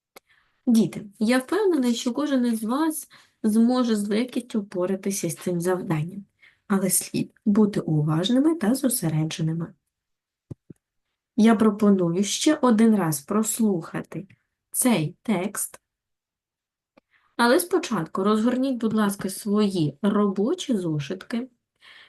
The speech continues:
Від попередньої роботи відступили робочий рядочок, написали десяте січня,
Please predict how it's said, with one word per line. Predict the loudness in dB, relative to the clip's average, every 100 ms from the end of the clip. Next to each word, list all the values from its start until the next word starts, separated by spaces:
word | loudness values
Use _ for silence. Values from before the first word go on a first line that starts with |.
| -2
Від | 0 2
попередньої | 0 2 2 2 0 0 0
роботи | 2 0 2 2 0 -4 -8 -8 -2
відступили | -2 -2 -2 -4 0 -2 0 -4 -6
робочий | -4 -2 0 0 -2 -4
рядочок, | -4 -2 -2 -2 -4 -4 -4 -20 -20 -20 _
написали | 4 6 4 2 2 0 -2 -4 -6 -2
десяте | 2 4 4 0 0 0 -2 -6 -8 -6
січня, | -6 -2 -2 -2 -4 -8 -4 -4